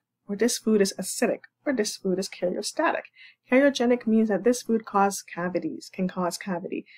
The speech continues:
So all these food here, all the carbs, all the sugar from the ice cream, that, that can, cake, right? That can cause cavi-, cavities. Acidic is, like, lemonade, soda. Those are acidic. It weakens the P H. Even, like, if you think of Diet Coke,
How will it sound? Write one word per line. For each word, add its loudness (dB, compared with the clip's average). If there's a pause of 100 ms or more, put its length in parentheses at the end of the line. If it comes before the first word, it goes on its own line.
(140)
So -2
all 4
these -2
food -2
here, 0
all 0
the -2
carbs, 0
all 0
the -4
sugar -2
from -2
the -6
ice -4
cream, -6
that, -2
that -2
can, -2 (180)
cake, 4
right? -2 (320)
That -2
can 0
cause -8
cavi-, -12 (140)
cavities. -12 (320)
Acidic 4 (100)
is, 2 (260)
like, -8
lemonade, 2 (420)
soda. 0
Those 4
are 2
acidic. -2
It -4
weakens 0
the -2
P -4
H. -4 (640)
Even, 4
like, 0
if -6
you 2
think 2
of 2
Diet 0
Coke, -2